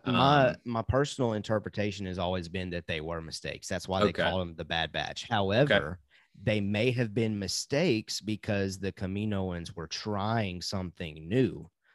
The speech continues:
Speaker 1: So in turn, yes, they did it on purpose, but us as fans have just always thought that it was a mistake. But now maybe we're diving deeper into it.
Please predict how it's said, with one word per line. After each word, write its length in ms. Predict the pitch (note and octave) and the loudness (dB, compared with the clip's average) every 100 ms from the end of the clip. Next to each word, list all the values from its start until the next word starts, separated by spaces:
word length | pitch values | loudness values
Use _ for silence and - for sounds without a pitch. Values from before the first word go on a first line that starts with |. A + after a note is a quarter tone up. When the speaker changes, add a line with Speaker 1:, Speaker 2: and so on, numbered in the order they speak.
| _ | _
Speaker 1:
So 460 | - - A#2 G#2+ G2 - | -2 4 4 4 0 -4
in 200 | A2+ G#2 | -4 -4
turn, 540 | - C#3 C3+ A2+ A2 | 0 2 4 4 0
yes, 440 | G2 G#2 A#2+ A#2 - - F#2+ | -2 0 0 0 -6 -8 0
they 180 | A2+ | 2
did 160 | C#3+ A2+ | 2 2
it 60 | F#2+ | 0
on 160 | F2+ F2+ | -2 -4
purpose, 440 | G2 F2+ F#2+ F#2 | -4 -2 -4 -6
but 200 | - F#2 | -4 -2
us 240 | G2 G#2 - | -2 -4 -6
as 200 | F2+ - | -8 -6
fans 500 | - A#2 F#2+ F2+ F2 | -2 -2 -2 -4 -6
have 160 | F#2+ | -8
just 200 | E2+ F#2+ | -6 -8
always 440 | - F#2 F2+ E2 - | -6 -4 -4 -6 -6
thought 380 | - E2 D2+ - _ _ - | -2 0 -2 -4 _ _ -6
that 120 | F2 | -4
it 80 | D2 | -4
was 200 | E2 - | -6 -8
a 40 | |
mistake. 480 | B1+ - A#2 G2+ - | -10 -2 0 0 -2
But 100 | G#2 | -6
now 300 | F#2+ G#2 B2 | -4 0 2
maybe 320 | B2 G#2+ G2+ G2 | 2 2 0 -2
we're 160 | F#2+ | -4
diving 480 | F2 F#2 F#2 F2+ F2 E2 | -2 0 0 -2 -6 -8
deeper 380 | F#2 F#2+ F2+ | -8 -4 -4
into 400 | D#2+ F#2 - B2+ C#3 | -2 -4 4 6 6
it. 160 | C3+ | 4